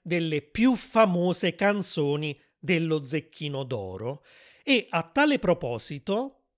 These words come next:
una di queste era la vincitrice della decima edizione, che si è tenuta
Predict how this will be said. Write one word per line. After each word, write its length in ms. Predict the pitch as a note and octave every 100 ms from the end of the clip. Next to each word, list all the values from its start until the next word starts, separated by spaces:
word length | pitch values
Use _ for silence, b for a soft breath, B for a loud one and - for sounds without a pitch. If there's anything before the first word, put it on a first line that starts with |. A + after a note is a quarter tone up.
| _ -
una 280 | C#4+ B3 E3+
di 220 | A#3 A#3+
queste 920 | F#3 D#3 C#3 - - F#3+ G3 A3 _
era 380 | - A#3 G3 D#3+
la 160 | D3 D3+
vincitrice 1300 | E3 F#3 E3+ G#3 F#3 B3 C4 C4+ C4 B3 A#3+ _ _
della 440 | - F3+ G#3 G#3+ A#3
decima 600 | F3 E3 E3 - F3+ F3+
edizione, 1000 | F3 F3 E3+ - C3 A#2+ A2 A2+ B2 B2 b b b b
che 160 | C#4
si 200 | A#3+ -
è 120 | F#3 -
tenuta 880 | D4 G3 A#2+ A#2+ F3 F3 F3+ _